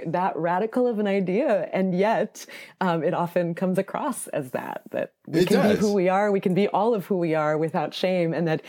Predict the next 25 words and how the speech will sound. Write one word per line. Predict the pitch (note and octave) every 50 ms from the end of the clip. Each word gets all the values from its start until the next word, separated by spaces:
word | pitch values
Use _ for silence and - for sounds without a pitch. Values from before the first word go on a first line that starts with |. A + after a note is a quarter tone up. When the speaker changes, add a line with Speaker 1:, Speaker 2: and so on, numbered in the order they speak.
| - - -
Speaker 1:
communication | - E3+ F3+ G3 F#3+ - G3 G3 G3 G3+ F#3+ E3
increases | - D3+ A#3+ D4+ - - - D#3+ - - - - D#3+ -
sexiness. | - - - - - - - - - F#3+ - - - - - - - -
Speaker 2:
I | - D#3 D#3+
think | - D4 C4 -
you're | B2 -
right. | G3 D3 A2 A2
I |
think | A2 - C3+ B2+
also, | C3+ C3 - C#3 A2+ - - - -
uh, | A2 G#2+ G2 -
uh, | G2 G2 - B3 -
you | G#2 B2 A#2
know, | G2 F#2
especially | F#2 G2+ - - D#3 D3+ D3+ - D3+ B2+ A#2 - G2+
in | G2+ G2 G2
kink, | - - - D3+ C3+ A2+ G2+ - - - -
there's | G#2 F#2+ F#2 - - -
a | G2+ F#2 F2+ F2+ F2+ F2+ F2+ E2 -
desire | F#2 F2+ E2+ E2+ F2 F#2+ F#2 G2 G#2 G#2 G2+ G2
to | F#2+ F2+
put, | - - - - - C#3+ C3+ - - _ _ _ - - _ - - - -
uh, | G#2+ G#2 G2 F#2+ F#2 F2 -
a | G2 F2+
face | - - - - A#2 A#2+ A#2 - - - -